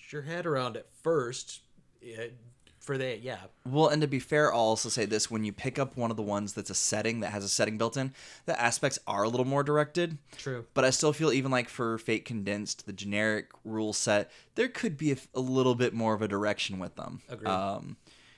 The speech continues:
Speaker 2: I mean, I don't know. I just feel like there, there could be something that is just a little bit more maybe background-ish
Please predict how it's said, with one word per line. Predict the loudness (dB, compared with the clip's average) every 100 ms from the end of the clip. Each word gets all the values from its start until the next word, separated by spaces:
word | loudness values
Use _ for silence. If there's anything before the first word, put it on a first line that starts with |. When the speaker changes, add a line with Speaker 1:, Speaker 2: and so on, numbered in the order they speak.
| _ _ 0
Speaker 2:
I |
mean, | 0 0 -2 -4 -8 -14 _ -14 -12 -10 -8
I | -6 -4
don't | -4
know. | -6
I | -6
just | -6 -6
feel | -4 -2
like | -2 -4
there, | -6 -8 -12 -20 -20 _ _ -18
there | -4 2 2
could | 2 -2 -2
be | -6 -4
something | -4 -2 -4 -4 -6 -6 -6
that | -6
is | -6 -6
just | -6
a | -6
little | -6 -6
bit | -6
more | -6 -6 -6 -6 -8 -12 _ _ _ -20 -20 _ _ -6
maybe | -4 -2
background-ish | 0 0 2 2 2 4 2 2 -4